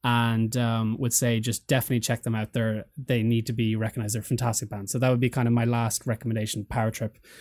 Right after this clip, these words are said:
They're so good. Like, even just listen to Swing of the Axe.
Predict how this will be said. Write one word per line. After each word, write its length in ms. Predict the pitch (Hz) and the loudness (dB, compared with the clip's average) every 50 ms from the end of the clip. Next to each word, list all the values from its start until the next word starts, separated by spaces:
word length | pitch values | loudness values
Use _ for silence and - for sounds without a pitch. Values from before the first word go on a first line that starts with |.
| - - - _ - | -20 -20 -14 _ -2
They're 100 | 143 127 | 0 4
so 420 | - - - - 175 165 147 139 | 4 6 6 6 6 6 6 6
good. 200 | 123 131 135 131 | 6 4 4 4
Like, 160 | 139 135 139 170 | 4 4 4 6
even 220 | 190 185 175 151 | 6 6 6 6
just 160 | 185 180 147 | 6 6 6
listen 180 | 175 180 - 180 | 6 6 6 6
to 60 | 170 | 6
Swing 280 | 147 - - 165 156 156 | 6 6 6 6 6 6
of 60 | 147 131 | 6 6
the 100 | 135 127 | 4 6
Axe. 400 | 127 135 143 - - - - | 6 4 4 4 4 2 2